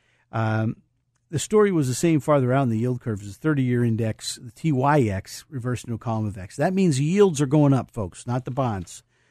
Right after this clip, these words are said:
The yields are. When the yields go up, bonds go down, so you wanna be a little bit more careful. So somebody asked me, you know, "Where would you put money in the bond market, Tim?" And, uh, you know, I would split it. And, uh,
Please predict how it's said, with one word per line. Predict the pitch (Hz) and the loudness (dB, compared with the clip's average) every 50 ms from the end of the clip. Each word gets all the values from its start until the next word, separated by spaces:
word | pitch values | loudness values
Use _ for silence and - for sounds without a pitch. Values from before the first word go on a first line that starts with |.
| _ _ _ | _ _ _
The | - 120 | -4 0
yields | 135 165 170 165 139 113 131 | 4 4 4 4 2 0 -4
are. | 104 92 95 | -4 -4 -4
When | 101 107 107 | -4 -2 -2
the | 113 | -2
yields | 127 156 202 233 233 175 | 0 2 2 2 2 0
go | - - 190 170 160 | 0 2 2 4 4
up, | 151 143 127 | 4 2 0
bonds | - 151 143 147 143 - | -2 -4 -2 -2 -4 -4
go | - 135 120 | -6 -6 -4
down, | 110 113 117 123 110 104 95 | -2 -2 0 0 -2 -4 -6
so | - 113 | -8 -8
you | 113 117 | -8 -6
wanna | 127 156 165 160 | -6 -4 -4 -4
be | 143 143 | -4 -2
a | 139 | -2
little | 139 135 131 | -2 -2 -4
bit | 135 120 | -4 -6
more | 120 120 113 | -6 -8 -8
careful. | - - 131 120 107 - 95 87 _ _ _ _ _ _ _ _ _ _ _ | -6 -6 -6 -6 -6 -8 -12 -16 _ _ _ _ _ _ _ _ _ _ _
So | - - | -10 -6
somebody | 139 - 247 254 247 220 202 | -2 2 2 4 4 4 4
asked | 196 190 180 - - | 2 2 0 0 0
me, | 170 160 151 | 0 0 0
you | - - 160 147 | -2 -2 -2 0
know, | 143 131 | 0 0
"Where | 127 135 165 185 175 | 2 2 2 2 2
would | 156 135 | 0 0
you | 151 143 | -2 -2
put | - - 175 - - | -2 -4 -4 -2 0
money | 156 139 143 143 139 135 | 0 2 4 4 4 4
in | 135 127 120 | 4 4 4
the | 113 | 2
bond | 95 98 120 127 135 135 127 | 0 0 0 2 2 4 2
market, | 117 110 101 - 107 _ | 2 0 -4 -8 -12 _
Tim?" | - 120 113 113 113 127 - _ | -6 -4 -2 0 -2 -2 -4 _
And, | - - 127 120 120 117 113 107 | -8 -6 -4 -2 -2 -2 -2 -2
uh, | 113 113 113 110 110 107 104 - _ _ _ _ _ _ _ _ _ _ _ _ _ - | -2 -2 -2 -2 -2 -4 -4 -6 _ _ _ _ _ _ _ _ _ _ _ _ _ -8
you | 160 165 | -4 -4
know, | 160 | -4
I | 151 - 240 320 | -4 -2 0 0
would | 302 247 - | 0 0 -2
split | - - - - 170 170 165 131 | -6 -16 -12 -2 2 2 4 2
it. | 104 87 - - - - - _ _ _ _ _ _ _ | 2 -2 -6 -12 -14 -14 -14 _ _ _ _ _ _ _
And, | - 147 135 127 127 127 120 - - _ _ _ _ _ _ _ _ _ _ _ _ _ _ _ _ _ _ _ _ _ - | -4 -2 0 2 2 2 0 -2 -6 _ _ _ _ _ _ _ _ _ _ _ _ _ _ _ _ _ _ _ _ _ -14
uh, | - 139 131 | -10 -10 -10